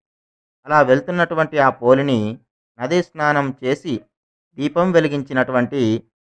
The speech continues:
అత్త, తోటి కోడళ్ళు, భర్త, బావలు అందరూ చూసి, "పోలి, ఆగు" అని అనగానే అప్పుడు పోలి ఆగింది. అత్త, తోటి కోడళ్ళు, బావలు, భర్త,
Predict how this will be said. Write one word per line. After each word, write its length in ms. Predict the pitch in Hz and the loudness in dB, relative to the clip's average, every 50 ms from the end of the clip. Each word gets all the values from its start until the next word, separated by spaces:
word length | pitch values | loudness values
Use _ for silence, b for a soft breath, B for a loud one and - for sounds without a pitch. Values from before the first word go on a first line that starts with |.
| _ _ | _ _
అత్త, 500 | 120 - _ - 151 143 135 143 156 170 _ _ _ _ _ _ _ | -20 -20 _ -8 -4 -4 -2 -2 -4 -8 _ _ _ _ _ _ _
తోటి 240 | - 127 143 143 165 | -2 -2 -2 -2 -4
కోడళ్ళు, 600 | - - 135 131 127 127 123 120 123 123 131 143 - _ _ _ _ _ | -2 0 2 4 4 2 2 0 0 -2 -2 -4 -8 _ _ _ _ _
భర్త, 640 | 113 110 120 123 - - - 135 127 127 131 131 - _ - | -4 -2 -2 -2 -2 -6 -4 -2 -2 -2 -2 -4 -8 _ -18
బావలు 680 | 107 104 113 117 123 127 127 131 123 123 123 127 131 - _ - | -6 0 2 2 4 4 4 4 2 2 0 -2 -4 -8 _ -14
అందరూ 320 | 113 120 139 156 170 170 165 | -12 -6 -2 0 2 2 0
చూసి, 600 | 165 156 147 139 135 165 143 120 117 123 131 - _ _ _ _ _ _ 131 | 0 -2 -8 -8 -6 -4 -2 -2 -2 -2 -4 -8 _ _ _ _ _ _ 2
"పోలి, 460 | 139 165 185 196 180 147 117 95 - _ _ _ 110 | 4 6 6 6 6 6 4 0 -6 _ _ _ -2
ఆగు" 460 | 117 131 156 160 156 135 107 92 - _ _ _ _ | 0 0 0 0 0 -4 -4 -6 -8 _ _ _ _
అని 140 | 127 135 131 | -4 -2 0
అనగానే 640 | 120 120 131 135 139 135 127 135 135 120 110 110 117 120 - _ _ _ _ _ _ _ _ _ _ _ _ - | 2 2 2 2 2 2 4 4 2 2 2 0 -2 -4 -8 _ _ _ _ _ _ _ _ _ _ _ _ -10
అప్పుడు 380 | - 185 170 160 139 127 127 135 | -4 2 4 6 6 6 6 4
పోలి 460 | - _ - 127 131 143 147 165 - | 2 _ -2 2 4 4 4 4 2
ఆగింది. 680 | - 113 113 117 117 120 117 113 104 104 101 98 92 _ _ _ _ _ _ _ _ _ _ _ _ _ _ _ _ _ _ _ _ _ _ | 2 0 0 0 2 2 2 2 2 0 -2 -6 -8 _ _ _ _ _ _ _ _ _ _ _ _ _ _ _ _ _ _ _ _ _ _
అత్త, 480 | 120 - _ - 135 127 120 120 120 - _ _ _ _ _ _ | -20 -20 _ -4 0 2 2 2 0 -2 _ _ _ _ _ _
తోటి 200 | 120 127 135 123 | -4 -4 -4 -2
కోడళ్ళు, 580 | 113 - 135 127 120 120 120 117 117 113 120 - _ _ _ - | 0 2 4 6 6 6 6 6 4 2 0 -2 _ _ _ -12
బావలు, 680 | 165 - 113 123 135 139 135 123 117 117 120 117 _ _ _ | -4 -2 0 2 4 4 4 4 2 0 -2 -4 _ _ _
భర్త, 600 | 107 107 117 120 123 _ - 131 117 117 113 117 | -8 -6 -6 -6 -6 _ -8 -4 -4 -2 -4 -4